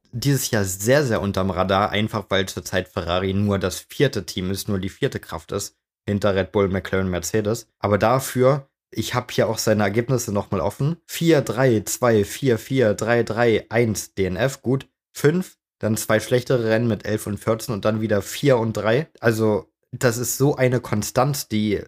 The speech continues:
Charles Leclerc bis jetzt an den Tag legt in dieser Saison. Fährt unterm Radar, weil eben Ferrari nicht das Top-Team ist dieses Jahr. Und deswegen trotzdem mit dem viertbesten Auto auf P drei in der Fahrer-W M auch noch. Das, also für mich ist es Charles Leclerc.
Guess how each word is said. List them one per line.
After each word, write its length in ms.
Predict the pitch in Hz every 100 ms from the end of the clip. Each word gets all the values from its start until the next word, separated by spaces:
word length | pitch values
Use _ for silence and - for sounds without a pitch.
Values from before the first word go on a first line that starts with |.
| -
Charles 220 | - 98 98
Leclerc 400 | - 104 98 95
bis 160 | 98
jetzt 360 | 98 95 - -
an 140 | 101
den 140 | 101 95
Tag 320 | 98 101 107
legt 240 | 104 104
in 120 | 104
dieser 300 | 101 98 101
Saison. 420 | 95 95 101 127 139 -
Fährt 360 | 98 120 113 -
unterm 320 | 123 117 110
Radar, 460 | 101 98 117 127 104
weil 220 | 110 113
eben 220 | 107 110
Ferrari 400 | - 104 104 107
nicht 240 | 110 -
das 200 | 110 -
Top-Team 420 | - 123 - 127 117
ist 300 | 113 - - -
dieses 320 | 123 120 117
Jahr. 340 | 110 113 139 _ -
Und 140 | 98
deswegen 560 | 104 - 113 113 110 - _
trotzdem 600 | - 127 123 - 147 143
mit 160 | 120 110
dem 140 | 110
viertbesten 640 | 101 - 139 127 110 - 110
Auto 360 | 78 110 113 135
auf 260 | 107 -
P 140 | - 98
drei 260 | 95 101
in 60 | 95
der 100 | 95
Fahrer-W 480 | - 95 98 104 110
M 240 | 113 156 _ -
auch 240 | 98 -
noch. 280 | 123 135 _
Das, 320 | 110 101 - - -
also 320 | 95 92 92
für 160 | - 101
mich 220 | 113 113
ist 120 | 107
es 220 | 117 -
Charles 280 | - 117 113
Leclerc. 260 | - 85